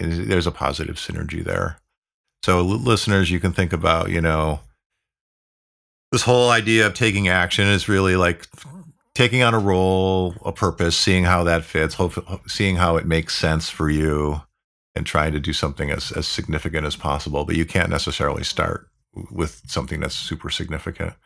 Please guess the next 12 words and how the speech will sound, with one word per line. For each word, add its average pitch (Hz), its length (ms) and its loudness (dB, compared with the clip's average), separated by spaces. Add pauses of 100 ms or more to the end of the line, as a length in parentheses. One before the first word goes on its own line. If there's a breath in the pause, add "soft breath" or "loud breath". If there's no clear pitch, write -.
(280)
And 87 100 2
also 87 300 2
what 78 220 0
we 76 80 -2
talked 73 240 -2
about 73 240 0
earlier, 73 340 0
Panu 71 400 0
and 71 100 2
I, 71 260 0 (140)
I 76 60 -2
mean, 71 240 -2